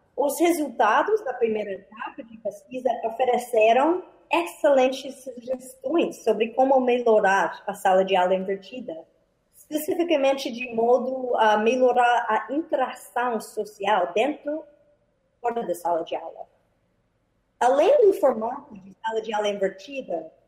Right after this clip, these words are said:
usada no primeiro passo do estudo, o curso na segunda etapa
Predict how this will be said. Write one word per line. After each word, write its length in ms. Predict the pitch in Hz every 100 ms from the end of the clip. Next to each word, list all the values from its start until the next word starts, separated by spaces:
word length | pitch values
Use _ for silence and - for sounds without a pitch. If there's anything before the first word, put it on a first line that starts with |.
| -
usada 680 | 214 220 185 214 180 160 - 214
no 120 | 208
primeiro 360 | 226 226 254 -
passo 400 | 226 233 - - -
do 80 | 170
estudo, 600 | _ - 254 180 160 - _ _ _ _ _
o 120 | 247 240
curso 440 | - 370 403 330
na 120 | 269 254
segunda 640 | 233 208 208 339 466 - - -
etapa 600 | 175 165 - 202 285